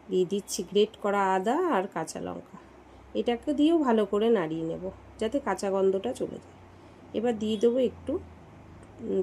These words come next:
টমেটো, সেটাও একটা মাঝারি সাইজে। দিয়ে দিচ্ছি একটু কাশ্মীরি লঙ্কার গুঁড়ো। এবার একটু হালকা নেড়ে চেড়ে এর মধ্যে দিয়ে দেবো জিরে, ধনের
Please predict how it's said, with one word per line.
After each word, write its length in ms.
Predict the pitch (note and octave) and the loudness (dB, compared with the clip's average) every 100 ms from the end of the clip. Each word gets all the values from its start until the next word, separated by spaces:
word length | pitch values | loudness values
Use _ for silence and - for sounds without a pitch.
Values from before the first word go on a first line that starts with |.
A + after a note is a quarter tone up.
| - | 0
টমেটো, 460 | F#3+ F#3 F#3+ D4 G4 - | 2 4 4 0 -2 -10
সেটাও 300 | - - A#3+ | -10 -4 -2
একটা 200 | D4+ - | 0 2
মাঝারি 380 | A3+ E3+ F3 F3 | 2 2 2 0
সাইজে। 420 | F3+ - - G#3 A3 - - - | -2 -6 -12 -12 -16 -18 -20 -4
দিয়ে 160 | A3+ | -4
দিচ্ছি 320 | A3+ B3 - C#4+ | -2 -4 -6 -6
একটু 140 | C4 | -4
কাশ্মীরি 460 | A#3+ A3 - A#3+ A#3+ | 0 0 2 2 4
লঙ্কার 380 | A3+ A3+ A3+ | 2 2 0
গুঁড়ো। 260 | G#3+ G#3 C4 - - - - - - | 0 0 0 -4 -20 -20 -20 -10 0
এবার 160 | B3 | 4
একটু 280 | B3 B3 C4 | 4 2 -6
হালকা 380 | B3 G3+ G3+ A#3+ | -2 -4 0 2
নেড়ে 300 | A#3 G3+ A#3 | 2 2 2
চেড়ে 320 | A#3 G3 B3+ E4+ - - | 0 0 0 -2 -10 -8
এর 160 | - G3+ | -2 0
মধ্যে 320 | G3+ G#3 A#3+ | 0 0 -2
দিয়ে 240 | F#3+ G3 | 0 -2
দেবো 280 | F#3+ F#3+ A#3+ C4 | 0 0 0 -2
জিরে, 360 | G3+ G3+ A#3+ C4+ | -4 0 0 0
ধনের 320 | G3+ G3 G3 | -2 0 -2